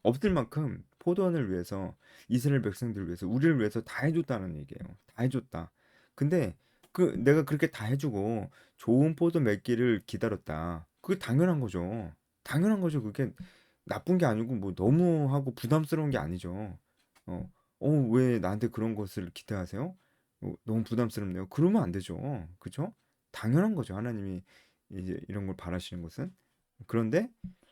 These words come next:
어, "들포도를 맺으면 어찌민고." 이때 하나님 마음이 어떠셨을까요? 그쵸? 그리고 이 들포도가 결국은 이스라엘 백성들의 최종적인 열매인데, 이게 뭘 의미하는 건지 알겠죠? 이스라엘 백성들의 죄악입니다. 죄악.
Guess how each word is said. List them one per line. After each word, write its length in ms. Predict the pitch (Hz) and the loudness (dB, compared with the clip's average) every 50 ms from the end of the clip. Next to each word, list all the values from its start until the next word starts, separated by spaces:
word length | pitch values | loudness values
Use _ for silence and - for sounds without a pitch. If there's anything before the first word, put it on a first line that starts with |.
| _ _ _ _ - | _ _ _ _ -12
어, 180 | 101 90 90 90 | -8 -8 -8 -2
"들포도를 520 | - 120 123 131 - 151 147 135 139 131 123 | 0 2 2 2 2 2 2 4 2 2 2
맺으면 440 | 101 87 85 - 101 110 117 104 85 | 0 -2 -2 -2 -4 -4 -4 -4 -6
어찌민고." 600 | 78 - - 90 85 78 73 73 - - 71 - - _ _ _ _ _ _ _ _ _ _ - | -8 -6 -6 -6 -6 -6 -6 -10 -12 -16 -20 -20 -20 _ _ _ _ _ _ _ _ _ _ -8
이때 180 | 107 92 - 110 | -8 -4 -2 -4
하나님 340 | 101 117 127 123 113 95 | -2 -2 -4 -4 -6 -6
마음이 260 | 80 78 82 82 80 73 | -8 -8 -8 -10 -10 -12
어떠셨을까요? 600 | 69 69 - 87 76 80 - - - - - _ _ _ _ _ _ _ _ _ _ _ _ _ _ _ _ _ _ _ _ _ _ _ _ _ _ _ _ _ _ | -14 -14 -14 -18 -18 -18 -20 -20 -20 -20 -20 _ _ _ _ _ _ _ _ _ _ _ _ _ _ _ _ _ _ _ _ _ _ _ _ _ _ _ _ _ _
그쵸? 280 | _ - - 92 - - - - - - | _ -14 -12 -12 -12 -12 -14 -18 -18 -6
그리고 180 | - 110 117 117 | 0 2 2 4
이 160 | 110 120 117 | 4 2 0
들포도가 760 | 110 - 110 113 113 - 113 98 101 82 82 80 78 78 69 - | 0 0 -2 -2 0 -2 -2 -2 -2 -4 -4 -6 -8 -8 -10 -6
결국은 460 | - 104 98 95 - 107 98 95 85 | -4 -4 -2 -2 -2 -2 -2 -2 -2
이스라엘 280 | 95 95 - 123 120 98 | -4 -2 0 0 2 2
백성들의 420 | 95 87 - 101 95 87 92 85 | 0 -2 -2 -6 -4 -4 -4 -6
최종적인 640 | - - - 160 190 196 180 - - 123 101 98 85 | -6 -6 -6 -6 -4 -4 -4 -2 -4 -4 -4 -4 -6
열매인데, 500 | 73 73 76 80 78 73 - 80 87 90 - _ _ - | -6 -6 -8 -8 -10 -12 -14 -16 -18 -20 -20 _ _ -8
이게 100 | 101 98 | -8 -4
뭘 260 | 85 95 107 117 120 | 0 2 2 4 4
의미하는 400 | 117 113 110 107 101 95 92 92 | 2 2 0 0 0 -2 -4 -4
건지 200 | 92 90 90 - 82 | -6 -6 -6 -8 -10
알겠죠? 440 | - - 76 73 - - - 139 - _ _ _ _ _ _ _ _ _ _ - | -10 -12 -14 -12 -12 -14 -14 -14 -16 _ _ _ _ _ _ _ _ _ _ -8
이스라엘 320 | 107 95 - 117 113 104 | -8 -6 -2 -2 -2 -2
백성들의 720 | 95 92 87 - 98 92 87 92 101 110 104 90 80 73 - _ | -2 -4 -6 -6 -6 -6 -4 -4 -4 -2 -2 -4 -6 -8 -12 _
죄악입니다. 500 | _ - - 107 107 101 85 80 76 76 69 | _ -4 -2 0 0 0 -2 -8 -12 -14 -16
죄악. 320 | - - - - - - | -18 -20 -20 -20 -20 -20